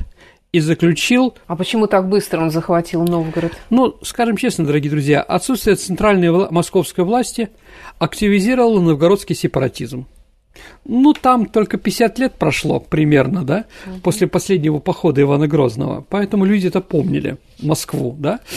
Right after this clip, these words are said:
Speaker 1: Ну и как бы сыграть опять в эти свободы, да, вольности, как тогда говорили, они пытались.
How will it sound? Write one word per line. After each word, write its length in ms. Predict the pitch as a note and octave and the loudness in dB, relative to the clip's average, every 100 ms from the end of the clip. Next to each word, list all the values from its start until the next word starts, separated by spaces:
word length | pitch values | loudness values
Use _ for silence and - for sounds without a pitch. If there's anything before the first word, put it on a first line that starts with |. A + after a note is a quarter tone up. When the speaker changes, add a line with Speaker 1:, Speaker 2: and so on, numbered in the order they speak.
| - - - | -12 -10 0
Speaker 1:
Ну 280 | A3+ F4 | 4 6
и 100 | F#4 | 8
как 240 | E4 E4 C#4 | 6 2 2
бы 80 | D4 | 0
сыграть 460 | - G3+ B3+ A#3+ | 0 2 2 4
опять 280 | G#3+ A3+ G#3+ | 2 2 2
в 60 | G3 | 2
эти 280 | - D#3+ - - | 2 -2 -4 -10
свободы, 720 | - E3+ F3 F3 B3+ E3 C3+ | -2 2 2 4 2 4 4
да, 140 | E3+ | 2
вольности, 640 | C3 D#3+ G3 C#3+ C3 - C#3 | 4 6 6 6 0 -4 -10
как 180 | C3+ - | -12 -8
тогда 220 | D3 C3 | -4 -2
говорили, 420 | C#3 F#3 B3+ B3 | 0 0 0 -2
они 240 | - E3+ | -2 -2
пытались. 580 | G#3+ G3 - - - - | -2 -4 -6 -6 -8 -14